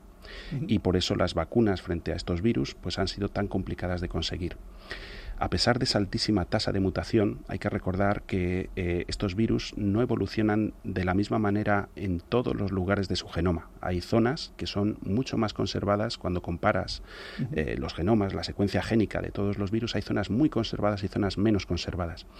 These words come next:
Speaker 2: Y hay proteínas o funciones que el virus no toca porque le hace pupa. Eh,
Speaker 1: Ajá.
Speaker 2: eh, funciones enzimáticas, por ejemplo, pues hay lugares en los que el virus no desea evolucionar, no necesita evolucionar porque se va a meter en problemas.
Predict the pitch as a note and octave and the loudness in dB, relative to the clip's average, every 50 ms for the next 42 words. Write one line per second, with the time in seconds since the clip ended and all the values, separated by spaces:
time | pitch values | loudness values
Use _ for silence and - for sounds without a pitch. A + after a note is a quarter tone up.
0 | - - - - - - - - G2 G2 - - G#2 F#2+ G2 G2+ A2+ A#2+ A#2 A#2 | -12 -12 -10 -10 -12 -6 0 2 4 4 4 4 4 4 4 4 4 4 2 2
1 | - F2+ - - E2+ D#2 - - B2 B2 B2 C3 C3+ - - - - - - G#2+ | 0 -2 -2 0 -2 0 4 6 6 6 6 4 2 0 -4 -8 -12 -6 -2 0
2 | F#2+ F2 F2 F#2+ G2 A2 A#2 B2+ B2 - - - - - A2+ A2 A#2 A#2 - A#2+ | 0 2 2 0 0 2 2 2 0 -2 -4 -6 -2 0 2 2 2 2 4 2
3 | A#2 - A#2+ A#2 A2+ - A2 G2+ - - F#2+ F#2 F#2 G2 F#2 - G#2 - - F#2+ | 4 6 4 4 4 4 0 0 0 0 0 2 2 2 2 0 0 2 2 2
4 | - - - - - - - - - - F2+ F2 F2 F2+ F2+ F2 F2 F2 F2+ - | 2 0 -2 -4 -6 -16 -20 -18 -10 -6 -4 -2 0 0 0 0 0 0 -2 -2
5 | - - - - - - - - - - - - - - E2+ F2+ E2 - - - | -4 -6 -8 -10 -10 -10 -10 -10 -10 -8 -8 -8 -4 -4 -4 -4 -4 -4 -6 -6
6 | E2 - - F#2+ F2+ F2 - F2+ - - E2+ F#2 A2+ B2 - B2+ - B2+ - - | -4 -2 0 2 2 2 0 -2 -2 -2 0 0 0 0 0 -2 -2 -4 -4 -4
7 | - G#2 - A#2 A#2+ - C#3 C3 - - - - F#2 F#2+ F#2+ F2+ E2+ F2 F2+ F2 | -6 -4 -2 -2 -2 0 0 -2 -2 -2 -2 -2 0 0 0 0 0 -2 0 4
8 | G#2 G#2+ B2+ B2+ - - F2 F2 F2+ - - F2 F2 F2+ G2+ G2+ A2 G#2+ G2+ G#2 | 4 2 2 2 -2 -2 -2 -2 -4 -4 -4 -4 -2 0 2 2 2 2 0 0
9 | A2 B2 C3+ C#3 A2+ G#2+ G2 - - G2+ F#2 F2+ F2+ F#2 F2+ F#2 - - F#2 F#2 | 2 2 2 2 2 2 2 2 2 2 2 2 2 2 0 0 0 0 2 2
10 | F#2+ F2+ - - - - - - - - - G#2+ A#2 A#2+ A2 - F#2+ - - G2 | 2 2 0 -6 -14 -14 -14 -14 -10 -2 2 2 4 4 4 2 0 0 0 0
11 | - G2+ G2 F2+ F#2 - - F2+ G#2 - - - - - - - F2+ F2 G2 G#2 | 2 2 2 2 0 0 -2 -2 -2 -2 -2 -4 -4 -4 -4 -2 0 2 4 4
12 | G#2 G2+ G2 - G2 G2 G2 G2 - F2+ F2 F2 E2+ D#2+ - - - | 4 4 2 2 2 2 2 0 0 0 0 0 -2 -2 -6 -10 -14